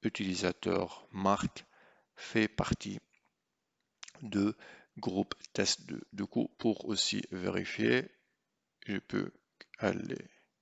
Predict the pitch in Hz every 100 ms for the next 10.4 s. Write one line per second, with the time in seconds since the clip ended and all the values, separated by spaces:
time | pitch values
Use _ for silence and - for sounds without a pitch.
0 | _ _ - - _ _ _ _ - -
1 | - - - - 98 - 113 - 131 127
2 | - - - 101 - - 98 - 104 92
3 | 110 143 - - - _ _ _ _ _
4 | _ _ - - _ _ _ 113 101 107
5 | 113 _ _ _ _ _ _ _ _ _
6 | _ _ _ _ _ 110 104 90 - -
7 | 110 - - - - _ - 95 - 95
8 | - 98 - 95 90 101 113 110 101 -
9 | - 104 - - - - 98 - 101 -
10 | 98 92 -